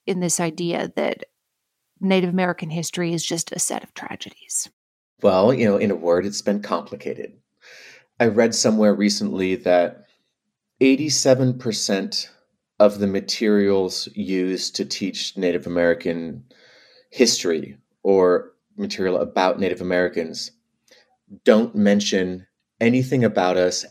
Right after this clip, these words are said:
Speaker 2: after eighteen ninety. So the vast majority of the things that people learn about us, to the degree that they learn anything at all, is about the deep past. The Lakota once lived on the plains.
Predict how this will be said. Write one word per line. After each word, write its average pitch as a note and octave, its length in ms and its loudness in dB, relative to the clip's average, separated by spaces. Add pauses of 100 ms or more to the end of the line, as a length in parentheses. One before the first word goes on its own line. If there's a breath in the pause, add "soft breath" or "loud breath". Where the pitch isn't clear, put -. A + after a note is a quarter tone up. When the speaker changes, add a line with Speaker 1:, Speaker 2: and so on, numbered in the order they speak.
Speaker 2:
after F#2 440 -2
eighteen F#2 340 -6
ninety. D#2+ 400 -10 (720)
So G2+ 580 8 (960)
the A2+ 120 0
vast B2 580 0
majority G2+ 720 2
of - 280 -4
the F#2+ 80 -8
things F#2 600 -4 (340)
that G2+ 320 -2
people F#2 420 -4
learn F#2+ 220 0
about F2+ 260 0
us, F2+ 140 -4
to - 180 0
the G#3+ 80 4
degree D3 320 2
that B2 160 4
they A2+ 100 4
learn G#2 380 0 (180)
anything D#3+ 440 2
at E3+ 80 4
all, A2+ 420 2 (600)
is A2+ 180 4
about F#2+ 520 0 (380)
the A2 140 0
deep G2+ 380 2 (340)
past. - 600 -8 (580)
The B2+ 100 6
Lakota B2 500 4
once A#2 380 0
lived A2+ 260 6
on G#2+ 120 4
the G2+ 80 0
plains. - 760 -6